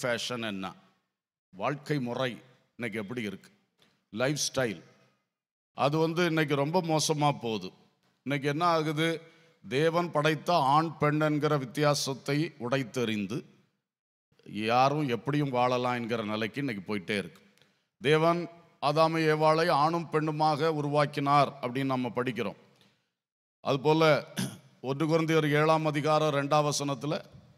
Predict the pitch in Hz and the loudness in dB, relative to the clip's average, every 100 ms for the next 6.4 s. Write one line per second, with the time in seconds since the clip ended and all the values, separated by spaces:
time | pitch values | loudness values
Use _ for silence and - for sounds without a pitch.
0 | _ 110 120 139 139 160 147 135 127 131 | _ -8 -4 -2 0 -2 -2 -2 -2 -4
1 | - 127 127 131 117 120 117 113 117 160 | -4 -6 -4 -2 -2 -2 -4 -4 -6 -8
2 | - _ _ _ - 107 135 139 151 156 | -14 _ _ _ -8 -2 2 4 2 0
3 | 139 135 139 135 123 123 127 127 117 - | -4 -2 -4 -4 -4 -4 -4 -6 -6 -6
4 | 120 120 175 - _ _ _ - 139 135 | -6 -6 -8 -12 _ _ _ -6 -2 -2
5 | 123 127 175 143 - 139 143 190 143 127 | -2 -4 -4 -4 -4 -4 -4 -4 -4 -4
6 | 110 98 92 80 | -6 -8 -10 -12